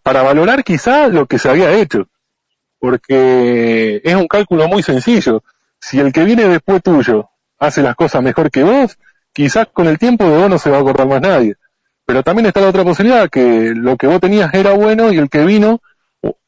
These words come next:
o el que le tocaba estar después, eh, no, no pudo, eh, o no logró seguir de la misma manera. Y entonces, bueno,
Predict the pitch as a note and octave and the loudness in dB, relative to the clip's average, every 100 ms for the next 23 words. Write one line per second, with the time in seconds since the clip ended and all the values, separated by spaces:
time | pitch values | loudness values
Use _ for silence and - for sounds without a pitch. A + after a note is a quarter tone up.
0 | _ C#3+ A#2+ B2 - B2 C3 E3 G3 E3 | _ -2 0 0 0 0 0 0 0 0
1 | G3 F3+ F3 - A3 A3+ A3 - - A#2+ | 0 0 -2 0 0 0 -2 -10 -4 0
2 | B2 B2 C#3+ - _ _ - D3+ D#3+ A3+ | 2 2 -2 -4 _ _ -4 -2 0 0
3 | G#3 G#3+ A3 _ _ _ - A2+ A2 A2 | 2 2 0 _ _ _ -4 -2 0 0
4 | G#2+ G2+ G2 F#2+ _ _ _ - B2 D3+ | 0 -2 -4 -10 _ _ _ -4 0 2
5 | F#3 F3 F3 G3+ G#3 - D#3 F#3 F#3 D#3+ | 2 2 2 2 0 0 0 0 0 0
6 | D#3+ D3+ D3 G3 G#3 C3 - - - - | 0 0 0 0 0 -2 -4 -12 -20 -20
7 | - _ - C#3 D#3+ A3 B3+ - F3 D3 | -20 _ -4 -2 0 0 0 0 2 2
8 | C#3+ F3 A#3+ F#3 F3+ | 2 2 0 0 -4